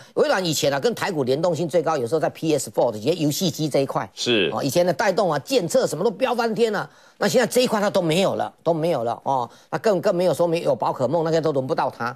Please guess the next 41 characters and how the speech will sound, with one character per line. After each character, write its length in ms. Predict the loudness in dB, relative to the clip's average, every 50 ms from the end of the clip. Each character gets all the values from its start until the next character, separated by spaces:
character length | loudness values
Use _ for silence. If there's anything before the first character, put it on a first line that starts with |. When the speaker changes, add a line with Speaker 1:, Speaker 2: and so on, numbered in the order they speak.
| -10
Speaker 2:
弱 300 | -12 -6 -2 0 0 2
了。 240 | 2 0 -2 -4 -4 -2
Speaker 1:
都， 160 | 0 0 2
都， 80 | 4 2
都 40 | 2
很 120 | 2 0
弱 200 | 0 2 2 2
了 80 | 0 -2
哈。 200 | -6 -6 -6 -8 -12 -20 -20 -16 -6 -2
那 100 | 0 2
我 120 | 2 2 2 2
唯 160 | 2 2 2
一 100 | 2 2
要 120 | 0 0
跟 180 | 0 0 -2 -2
大 80 | 0
家 140 | -2 -2 -2
讲 180 | -4 -4 -6 -6
的 80 | -6
一 60 | -6 -2
个 100 | -2 -2
重 220 | 0 -2 -2 -2
点 100 | -6 -8
就 120 | -6 -6
是 40 | -4
说， 240 | 0 2 2 2 0 -4 -10 -20 -10 -2
那 120 | 0 2
微 160 | 4 4 4
软 100 | 2 2
跟 160 | 0 0 -2 -2
台 160 | -2 0 0
湾 80 | 0
的 80 | 2 0
联 200 | 0 0 0 0
动 180 | 0 0 -2 -2
不 100 | -4 -6
高， 300 | -4 -2 -2 -2 -2 -4 -2
就 100 | -2 0
好 80 | 2
像 140 | 2 0 0
你 200 | 0 -2 -4 -4